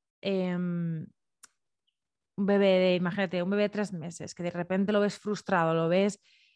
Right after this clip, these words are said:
em, furioso, porque ya se ve, se ve, eso se ve en los bebés. Ah, ese bebé, ¿tú crees que está pensando y está diciendo,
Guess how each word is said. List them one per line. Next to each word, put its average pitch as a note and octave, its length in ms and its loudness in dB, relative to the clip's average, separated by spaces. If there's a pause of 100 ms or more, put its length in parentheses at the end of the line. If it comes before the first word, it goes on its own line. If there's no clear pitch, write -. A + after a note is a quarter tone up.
(160)
em, F#3+ 600 -4
furioso, G3 760 -2
porque F3 300 -4
ya F3+ 180 2
se G3+ 160 0
ve, F3+ 380 -2
se E3+ 200 -10
ve, F#3+ 220 -2
eso G3 160 -6
se G3 180 -4
ve F3 100 0
en G#3+ 80 0
los F#3+ 180 0
bebés. F#3 480 -2 (540)
Ah, F3 400 -2
ese A#3 160 -6
bebé, E4+ 240 -2
¿tú D#4 120 -4
crees D#4 180 -2
que - 80 -2
está E4 200 0
pensando G3+ 580 0
y G3 80 0
está F#3+ 160 -2
diciendo, F3 720 -2